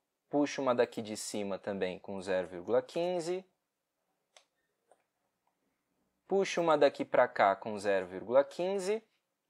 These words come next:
e nesse espaço interno eu posso ou contornar com linhas, ou pegar aqui a ferramenta retângulo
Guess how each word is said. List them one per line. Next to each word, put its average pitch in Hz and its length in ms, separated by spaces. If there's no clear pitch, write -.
e 185 80
nesse 202 260
espaço 185 420
interno 175 360
eu 170 60
posso 156 380
ou 196 100
contornar 190 640
com 151 180
linhas, 147 640
ou 214 140
pegar 170 300
aqui 165 140
a 165 40
ferramenta 151 480
retângulo 165 720